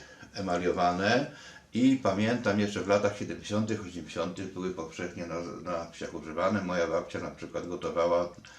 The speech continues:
e, w tych garczkach ziemniaki i twierdziła, że ten garczek pokre-, pochodzi z okresu,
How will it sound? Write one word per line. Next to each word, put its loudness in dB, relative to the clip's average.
e, -4
w -12
tych -4
garczkach 0
ziemniaki 0
i -6
twierdziła, -2
że -8
ten -10
garczek -6
pokre-, -10
pochodzi -6
z -10
okresu, -6